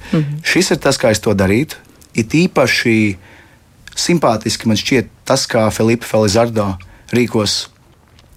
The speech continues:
Speaker 2: tuvākajās dienās gaidāmās meistarklases bērniem. Proti, re-, ā, meistarklases sākumā viņš viņiem atskaņos patieši, patiesi,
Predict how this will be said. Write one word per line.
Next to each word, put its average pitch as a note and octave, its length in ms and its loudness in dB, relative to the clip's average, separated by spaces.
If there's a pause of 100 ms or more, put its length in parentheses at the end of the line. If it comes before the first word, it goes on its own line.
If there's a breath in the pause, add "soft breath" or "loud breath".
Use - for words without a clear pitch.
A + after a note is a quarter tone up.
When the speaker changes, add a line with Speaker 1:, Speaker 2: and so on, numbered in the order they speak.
(140)
Speaker 2:
tuvākajās G#2+ 520 0
dienās G#2+ 260 2
gaidāmās A2 420 0
meistarklases A2+ 680 0
bērniem. G2 380 0 (500 loud breath)
Proti, D3+ 460 0 (920 soft breath)
re-, A#2+ 220 0
ā, G#2+ 320 2
meistarklases A#2+ 560 0
sākumā G2 480 0 (160)
viņš C#3 240 2
viņiem A2+ 240 4
atskaņos G#2+ 540 0 (760 soft breath)
patieši, B2 560 0 (140)
patiesi, C3 560 0